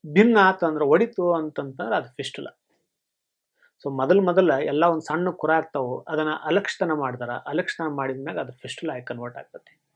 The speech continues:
ನಿಮಗ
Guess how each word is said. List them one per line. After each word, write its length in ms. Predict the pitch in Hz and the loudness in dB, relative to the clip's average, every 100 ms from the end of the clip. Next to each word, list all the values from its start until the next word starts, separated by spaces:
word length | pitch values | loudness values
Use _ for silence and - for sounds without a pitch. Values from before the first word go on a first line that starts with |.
| _ _ _ _ _ _ _ _ _ _ _ _ _ _ _ _ _ - | _ _ _ _ _ _ _ _ _ _ _ _ _ _ _ _ _ 0
ನಿಮಗ 320 | 170 202 220 | 4 6 8